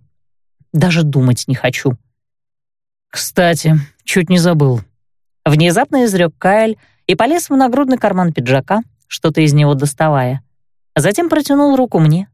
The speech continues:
раскрыл ладонь, и я глупо уставилась на изящный перстень из золота с крупным розовым бриллиантом, на котором был выгравирован королевский герб. Сердце нехорошо ёкнуло. «А что это?»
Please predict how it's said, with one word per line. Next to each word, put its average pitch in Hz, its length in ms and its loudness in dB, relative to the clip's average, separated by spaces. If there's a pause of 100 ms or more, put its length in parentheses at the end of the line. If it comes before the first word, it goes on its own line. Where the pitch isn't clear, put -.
(280)
раскрыл 185 500 0
ладонь, 156 440 0 (680)
и 160 60 2
я 180 200 2
глупо 302 280 -2
уставилась 254 800 -2
на 180 360 0
изящный 180 540 0
перстень 170 600 0
из 135 100 4
золота 160 580 0 (160)
с - 120 -14
крупным 220 480 0
розовым 139 440 2
бриллиантом, 151 640 0 (480)
на 160 100 0
котором 311 320 0
был 285 180 2
выгравирован 240 720 0 (120)
королевский 214 560 0
герб. 147 400 -2 (1080)
Сердце - 500 -2
нехорошо 262 540 0
ёкнуло. 147 640 0 (1080)
«А 190 100 0
что 202 300 -2
это?» 143 280 0